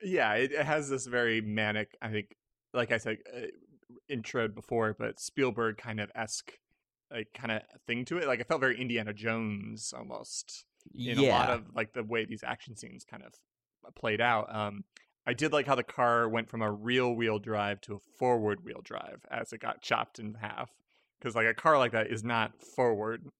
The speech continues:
Speaker 2: I mean, this is something I would never know.
Speaker 1: <laughs>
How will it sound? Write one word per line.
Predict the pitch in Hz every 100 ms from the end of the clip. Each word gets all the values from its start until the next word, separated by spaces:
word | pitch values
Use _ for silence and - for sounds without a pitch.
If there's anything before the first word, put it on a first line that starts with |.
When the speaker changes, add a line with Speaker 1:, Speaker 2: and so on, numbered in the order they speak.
| _ - -
Speaker 2:
I | -
mean, | 98 - -
this | 123 -
is |
something | - 113 110 101
I | 95
would | 95 95
never | 90 85 170
know. | 71 78
Speaker 1:
<laughs> | -